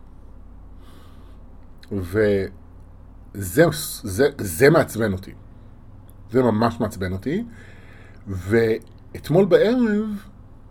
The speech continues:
כש-, ככה ישבתי בתוך הלבה של עצמי, היה איזשהו שלב שפתאום התבהרה לי התמונה.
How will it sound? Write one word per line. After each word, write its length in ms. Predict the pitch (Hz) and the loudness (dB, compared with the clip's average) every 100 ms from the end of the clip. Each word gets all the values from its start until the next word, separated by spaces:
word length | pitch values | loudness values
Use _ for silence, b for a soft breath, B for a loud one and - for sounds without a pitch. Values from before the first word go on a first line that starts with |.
| - - - - - - - - | -20 -20 -20 -20 -20 -20 -20 -18
כש-, 280 | - - 123 113 107 107 107 - - - - - - - - - - - - - - | -12 -2 2 4 4 2 0 -6 -18 -20 -20 -20 -20 -20 -20 -20 -20 -20 -20 -20 -14
ככה 240 | - 127 110 | -2 0 2
ישבתי 440 | 104 - 139 123 143 | 0 2 2 4 -2
בתוך 420 | 117 147 - - | 0 0 0 2
הלבה 340 | 123 120 127 | 4 4 0
של 200 | - 135 | -2 0
עצמי, 580 | 123 - - 185 208 190 196 b b b b b - | 0 -2 -4 0 0 -2 -8 b b b b b -12
היה 160 | 131 131 | -2 0
איזשהו 260 | 127 - | 0 -2
שלב 300 | 123 135 127 | 2 6 6
שפתאום 640 | 120 107 95 - 120 110 117 | 4 -6 -2 2 4 2 -6
התבהרה 420 | 110 95 107 107 | -6 -2 2 4
לי 120 | 110 107 | 2 0
התמונה. 540 | - 104 98 95 | -4 -6 -2 -2